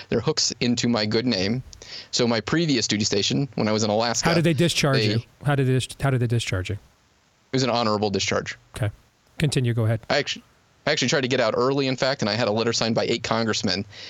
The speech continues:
Speaker 1: and the Secretary of the Army disregarded that and said, "No, we need to keep him."
Speaker 2: Hmm. But now they're, they're continuing in this battle now that you're not even in the military anymore.
Speaker 1: Yes, sir. Before I was out, and this was nine months after I did a permanent change of station away from Alaska,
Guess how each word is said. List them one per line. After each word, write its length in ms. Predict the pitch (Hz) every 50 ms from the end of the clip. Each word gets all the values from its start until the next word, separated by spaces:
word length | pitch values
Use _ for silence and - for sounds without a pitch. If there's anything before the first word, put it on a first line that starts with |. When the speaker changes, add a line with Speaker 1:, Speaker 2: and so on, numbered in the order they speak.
| - - -
Speaker 1:
and 240 | - 110 110 110 104
the 40 |
Secretary 420 | 98 - 135 127 - 117 123 120 117
of 80 | 107
the 100 | 104 104
Army 240 | - 104 107 104 101
disregarded 540 | 95 - 110 - - 107 101 101 98 98 98
that 140 | 101 98 - _ -
and 160 | 92 92 98
said, 180 | - - 101 101
"No, 140 | 104 104 104
we 140 | 104 107 104
need 120 | 104 98
to 60 | 95
keep 220 | - - 95 - -
him." 140 | - - - - _ _ _ _ _ _ _ _ _ _ _ _ _ _ _ _ _ _ _ _ _ - -
Speaker 2:
Hmm. 140 | 160 151 123 - - - - _ _ _ _ _ _ - - - - - - - - -
But 100 | - 151
now 280 | 156 160 160 175 185 180
they're, 340 | 170 160 151 147 147 165 -
they're 180 | - 139 156 143
continuing 480 | - 151 - - 190 185 160 147 139
in 60 | 135
this 140 | 135 135 -
battle 300 | 131 131 123 123 127 123
now 180 | 123 127 123 123
that 160 | 131 123 -
you're 80 | 147 131
not 140 | 120 123
even 180 | 123 127 127 156
in 120 | 175 165
the 80 | 143 117
military 440 | 107 101 98 95 - - 95 95 101
anymore. 320 | 98 98 98 95 95 92 - - _ _ _ _ _ _ _ _ _ _ _ _ _ _ _ _ _ _ _ _ -
Speaker 1:
Yes, 180 | 135 135 127
sir. 140 | - 117 110
Before 400 | 110 120 113 - 156 170 165 160
I 160 | - 127 131
was 260 | 135 131 123 113 - - - - - -
out, 280 | 113 113 123 - - - - -
and 160 | 127 113 113
this 140 | 117 113 -
was 140 | 113 110 110
nine 400 | 110 117 117 120 135 143 131 123
months 260 | 120 120 117 113 113
after 340 | - 113 110 107 - 120 107
I 40 |
did 120 | 104 117 104
a 60 | 98
permanent 300 | - 123 120 120 104 -
change 220 | - 120 110 117
of 80 | 139 -
station 360 | - - 113 110 - - 104
away 180 | 101 107 104 110
from 160 | - - 110
Alaska, 500 | 101 104 104 107 107 - - 101 85 87